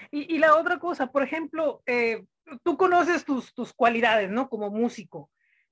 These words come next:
pero en el tocayo, ¿qué encontraste de decir, de sus cualidades que dijeran, "Esto complementa lo mío perfectamente"?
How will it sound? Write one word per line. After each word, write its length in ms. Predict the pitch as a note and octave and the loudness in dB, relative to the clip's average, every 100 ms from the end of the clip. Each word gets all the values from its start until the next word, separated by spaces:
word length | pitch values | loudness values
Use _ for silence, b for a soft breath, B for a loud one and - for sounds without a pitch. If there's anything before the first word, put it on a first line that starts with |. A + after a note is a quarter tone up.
| _ | _
pero 300 | A#3+ A3+ A3+ | 2 4 4
en 80 | A3+ | 2
el 120 | A3 | -2
tocayo, 380 | A3+ - B3+ D4 | -8 -6 -6 -6
¿qué 80 | D#4 | -8
encontraste 540 | C#4+ D#4 C#4+ D4 C#4 C#4+ | -6 -4 0 2 0 -2
de 100 | B3+ | -4
decir, 480 | A3 - C4+ A3 - - | -4 -4 -4 -4 -8 -4
de 140 | A#3+ | -2
sus 240 | A3+ A3+ - | -2 -6 -4
cualidades 480 | A3+ G#3+ A3+ C4 B3 | 0 0 0 -2 -2
que 100 | A#3+ | -8
dijeran, 420 | G#3+ G#3+ F#3+ F#3+ | -4 -4 -4 -6
"Esto 360 | B3+ A#3+ - - | -4 -4 -4 -2
complementa 600 | A3 G#3+ G3 F#3+ G3 A#3+ | -2 0 -2 -2 0 0
lo 120 | G#3+ | 0
mío 220 | G3+ A3 | -2 -6
perfectamente"? 880 | A3 G#3+ G#3+ - F#3+ F#3+ G#3+ A#3 D#3+ | -4 -6 -6 -4 -4 -2 -2 -4 -8